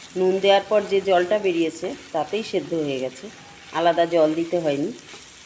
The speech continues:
এবার মশলাটা দিয়ে দেবো, যেটা পেস্ট করে রাখলাম, সর্ষে, কাঁচা লঙ্কা, জিরে, একটু গুঁড়ো জিরে দিয়ে দিয়েছিলাম,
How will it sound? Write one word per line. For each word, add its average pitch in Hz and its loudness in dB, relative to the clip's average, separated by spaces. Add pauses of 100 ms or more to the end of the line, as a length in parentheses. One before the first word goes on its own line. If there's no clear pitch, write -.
(1800)
এবার 160 -2 (200)
মশলাটা 165 -2 (380)
দিয়ে 135 -4
দেবো, 131 -10
যেটা 160 -2 (600)
পেস্ট 185 -2
করে 180 2
রাখলাম, 165 0 (120)
সর্ষে, 233 -2
কাঁচা 170 -2
লঙ্কা, 165 -4 (800)
জিরে, 170 -4 (1600)
একটু - -6
গুঁড়ো 175 0
জিরে 185 0
দিয়ে 170 0
দিয়েছিলাম, 156 -4